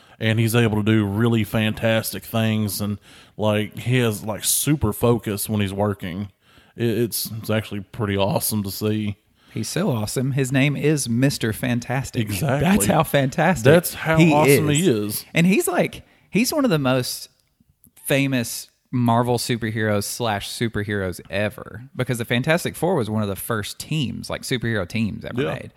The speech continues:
Speaker 2: And
Speaker 1: Yeah.
Speaker 2: like, and I had no idea of that until you said it.
Speaker 1: Yeah.
Speaker 2: Like, no idea.
Speaker 1: Yeah,
Speaker 2: That's
Speaker 1: I
Speaker 2: crazy.
Speaker 1: didn't either.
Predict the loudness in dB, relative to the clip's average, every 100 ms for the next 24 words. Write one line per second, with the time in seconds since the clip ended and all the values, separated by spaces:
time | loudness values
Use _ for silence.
0 | _ _ _ _ _ -4 0 0 0 -4
1 | -16 -20 _ -2 -2 -2 -2 0 0 0
2 | 0 2 2 4 2 -2 0 2 2 -2
3 | -8 -6 -6 -2 -4 -6 -8 -8 -8 -10
4 | -20 -20 -12 -10 -10 0 2 2 -2 -12
5 | _ -2 -2 -2 -12 -20 -20 -12 -4 0
6 | 0 -2 -8 -16 -18 -4 2 4 4 0
7 | 0 -4 -8 -12